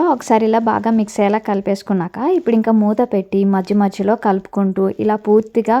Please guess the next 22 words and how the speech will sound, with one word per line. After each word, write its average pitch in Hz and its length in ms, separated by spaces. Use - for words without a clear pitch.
హండ్రెడ్ 226 380
పర్సెంట్ 214 380
ఉడకనివ్వాలి. 190 640
మనకి 202 320
గ్రేవీ 214 320
కన్సిస్టెన్సీ 208 680
అనుకున్నట్టుగా 208 580
వచ్చి 196 200
కూర 208 200
బాగా 190 180
ఉడికిపోయిందంటే, 196 680
ఇంకా 220 140
మనం 208 180
లాస్ట్లో 190 420
కొత్తిమీరని 208 420
యాడ్ 196 240
చేసేసుకొని 190 680
ఇది 220 160
ఒకసారి 208 340
కలిపేసుకొని, 185 580
ఇక 233 100
వేడివేడిగా 190 440